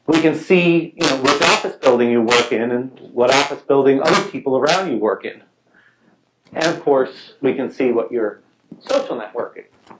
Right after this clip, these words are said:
consists of. Sorry, that's not G plus. Um, it turns out that we've been able to stage interventions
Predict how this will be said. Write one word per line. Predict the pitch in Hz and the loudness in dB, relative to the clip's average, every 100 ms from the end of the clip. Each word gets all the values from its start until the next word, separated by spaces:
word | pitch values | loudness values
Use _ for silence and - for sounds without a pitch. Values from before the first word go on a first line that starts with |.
| _ _ | _ _
consists | - 117 117 95 - | -6 -4 -2 -6 -10
of. | - - - _ | -14 -18 -20 _
Sorry, | 147 135 117 | -2 0 0
that's | 113 - | -4 -4
not | 117 107 - | -6 -6 -8
G | 117 | -10
plus. | - - - - _ _ _ _ _ _ - - _ _ _ _ _ _ _ _ | -6 -8 -8 -18 _ _ _ _ _ _ -20 -20 _ _ _ _ _ _ _ _
Um, | 131 123 127 - _ _ _ _ _ _ _ _ | -2 -2 -4 -18 _ _ _ _ _ _ _ _
it | 214 - | -2 0
turns | 285 285 214 | 0 0 0
out | 202 247 220 151 | 0 0 -2 -2
that | 139 - - _ _ _ - - _ - | -2 -2 -6 _ _ _ -20 -20 _ -2
we've | 170 - | -2 0
been | 165 | -2
able | 175 214 214 185 - | -2 -2 -4 -4 -2
to | 156 151 - | -2 -4 -14
stage | - 247 233 | -2 -2 0
interventions | 233 185 147 170 170 240 226 _ | -4 -2 -2 -4 -6 -14 -20 _